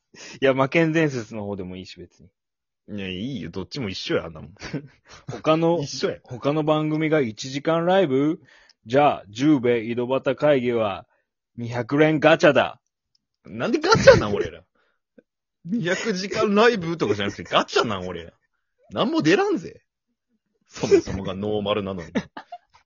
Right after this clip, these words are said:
Speaker 2: レアでもないのに、俺ら。
Speaker 1: ノーマル二百連ガチャでもいいやん、別に。
Speaker 2: いや、いらんやろ。
Speaker 1: いや、ガチャ引けりゃいいんやろ、みんな。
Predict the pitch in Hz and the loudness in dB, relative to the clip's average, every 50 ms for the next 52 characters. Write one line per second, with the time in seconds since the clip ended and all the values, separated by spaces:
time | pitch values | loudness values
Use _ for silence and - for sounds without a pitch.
0 | _ _ - 139 196 247 247 185 113 107 92 92 87 87 90 87 82 78 76 82 | _ _ -2 2 4 6 6 6 4 0 -4 -6 -6 -8 -8 -8 -10 -12 -14 -16
1 | 85 82 80 - _ _ _ _ _ _ _ _ - - - - - - - - | -16 -16 -18 -20 _ _ _ _ _ _ _ _ -20 -20 -18 -14 -14 -14 -14 -16
2 | - _ - - 277 _ _ _ _ _ _ _ _ - - _ _ _ _ _ | -20 _ -20 -20 -20 _ _ _ _ _ _ _ _ -20 -20 _ _ _ _ _
3 | 370 370 381 381 392 392 - - - - - - - _ - 151 156 175 185 185 | _ _ _ -20 -20 -20 -18 -16 -16 -14 -16 -16 -18 _ -8 -4 -2 0 4 6
4 | 180 180 180 175 175 180 185 185 175 185 170 175 170 165 185 180 165 156 113 101 | 6 6 6 4 2 2 0 0 0 0 0 0 2 4 2 2 2 0 -4 -4
5 | 95 98 110 120 110 87 - 95 92 92 - 107 101 98 _ _ _ _ _ - | -6 -6 -6 -6 -8 -8 -10 -14 -20 -20 -20 -20 -20 -20 _ _ _ _ _ -18
6 | - 95 156 180 220 220 - - 120 156 185 - 494 508 508 539 440 302 139 113 | -16 -14 -12 -10 -10 -8 -6 -4 -2 2 6 8 8 8 8 6 2 2 2 2
7 | 113 104 - 180 190 - 170 151 - - 156 151 147 143 139 143 139 117 98 98 | 2 6 6 6 6 6 2 -2 -2 0 0 2 4 4 2 2 0 -2 -4 -4
8 | 95 98 92 92 92 90 87 92 | -6 -8 -10 -12 -12 -14 -16 -18